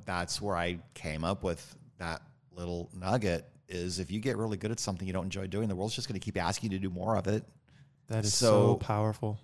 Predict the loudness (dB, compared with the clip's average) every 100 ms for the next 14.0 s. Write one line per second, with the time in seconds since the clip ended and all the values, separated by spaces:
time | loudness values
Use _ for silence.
0 | -10 -2 2 4 4 4 4 2 2 4
1 | 2 2 0 2 4 4 4 2 2 4
2 | 6 8 6 4 4 2 2 2 2 2
3 | 2 0 -2 0 0 -2 -4 0 0 0
4 | -4 0 0 -2 -4 -6 -4 -2 0 0
5 | -2 -6 -10 -20 -12 -4 0 4 4 4
6 | 6 6 6 4 -2 -6 0 2 2 0
7 | -2 2 4 4 2 0 2 2 2 2
8 | 2 2 2 2 2 0 -2 -10 _ -6
9 | 0 2 4 2 0 0 2 2 0 -2
10 | -4 -6 -2 -2 0 -2 -2 0 0 2
11 | 0 -2 -2 -4 -6 -6 -6 -4 -4 -6
12 | -8 -4 -4 -4 -10 -20 _ -12 -2 0
13 | 2 0 -2 -2 -4 -4 -2 0 0